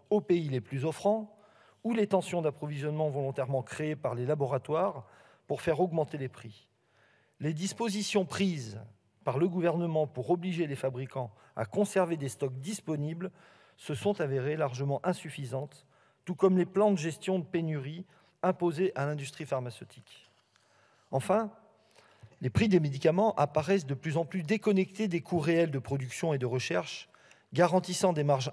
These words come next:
injustifiées aux laboratoires. Cette situation aboutit à faire peser des contraintes financières importantes sur la sécurité sociale, qui rembourse les soins tout en assurant des rentes de situation aux acteurs privés.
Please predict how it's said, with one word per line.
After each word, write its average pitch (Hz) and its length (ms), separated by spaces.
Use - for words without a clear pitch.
injustifiées 165 600
aux 151 40
laboratoires. 123 680
Cette 180 200
situation 202 480
aboutit 175 300
à 170 40
faire 147 200
peser 143 280
des 131 120
contraintes 131 420
financières 127 540
importantes 175 560
sur 127 160
la 120 80
sécurité 117 500
sociale, 147 560
qui 165 140
rembourse 190 440
les 170 120
soins 208 340
tout 220 240
en 190 100
assurant 170 380
des 156 160
rentes 156 280
de 127 100
situation 143 680
aux 185 180
acteurs 143 280
privés. 107 380